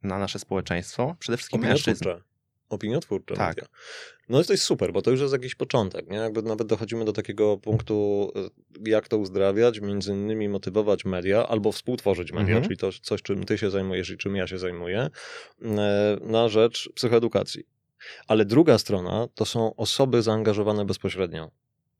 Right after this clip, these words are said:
Speaker 1: Czyli mam na myśli samych mężczyzn.
Speaker 2: Samych
Speaker 1: Sami,
Speaker 2: mężczyzn.
Speaker 1: sami sobie to robią. Ale dlaczego sobie to robią? No też poniekąd dlatego, że mają takie wzorce, do których pewnie
Speaker 2: Na
Speaker 1: dotrzemy,
Speaker 2: pewno.
Speaker 1: gdzie, gdzie, gdzie, gdzie leży tego źródło. Czy źródłem są jedynie media, czy źródłem jest również,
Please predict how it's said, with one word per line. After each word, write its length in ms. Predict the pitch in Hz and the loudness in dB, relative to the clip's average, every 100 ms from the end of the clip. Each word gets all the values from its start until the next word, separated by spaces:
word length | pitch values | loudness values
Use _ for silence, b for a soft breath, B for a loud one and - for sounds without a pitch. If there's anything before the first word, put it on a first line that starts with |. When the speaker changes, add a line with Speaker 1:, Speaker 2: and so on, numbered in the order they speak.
| _ _ | _ _
Speaker 1:
Czyli 380 | - 123 113 110 - | -4 -2 -2 -4 -8
mam 380 | - 110 107 110 | -2 0 2 2
na 60 | |
myśli 240 | 110 110 117 | 0 0 -4
samych 340 | - 151 165 | -2 -2 0
mężczyzn. 380 | 180 120 - 92 | 0 0 -2 -4
Speaker 2:
Samych 180 | 104 160 | -2 0
Speaker 1:
Sami, 120 | 139 | 2
Speaker 2:
mężczyzn. 160 | 98 - | 2 0
Speaker 1:
sami 140 | 147 | 0
sobie 220 | 147 147 139 | 0 -2 0
to 160 | 147 | 2
robią. 220 | 151 117 | 2 4
Ale 180 | - 110 | 6 4
dlaczego 360 | 117 120 202 123 | 4 2 2 0
sobie 180 | 110 - | -2 0
to 80 | |
robią? 140 | 95 101 | 2 2
No 80 | 101 | 2
też 160 | 120 | 0
poniekąd 520 | - - 120 120 120 113 | -2 2 4 4 2 4
dlatego, 440 | 113 - 101 113 B B | 2 4 4 4 B B
że 120 | - | 2
mają 220 | 107 107 110 | 6 6 4
takie 300 | 113 - 104 | 2 2 0
wzorce, 360 | 104 117 - | 4 4 4
do 100 | 110 | 2
których 220 | 107 117 | 4 2
pewnie 300 | - 113 110 104 B B - | 4 4 4 2 B B 2
Speaker 2:
Na 100 | 120 | 2
Speaker 1:
dotrzemy, 340 | 101 120 113 | 6 6 6
Speaker 2:
pewno. 80 | 107 | 4
Speaker 1:
gdzie, 140 | 113 | 2
gdzie, 280 | 113 110 117 | 2 4 4
gdzie, 240 | 113 113 | 4 2
gdzie 140 | 107 117 | 4 4
leży 160 | 110 | 4
tego 200 | 104 104 | 2 0
źródło. 300 | 101 127 113 | 4 2 2
Czy 120 | 101 101 | 0 0
źródłem 300 | 110 107 101 | 0 0 0
są 140 | 110 | 0
jedynie 280 | 110 107 101 | 2 4 6
media, 240 | 104 113 | 6 4
czy 120 | 107 | 0
źródłem 240 | 104 104 107 | -4 -2 0
jest 120 | 101 | 0
również, 320 | 101 107 101 | 2 0 0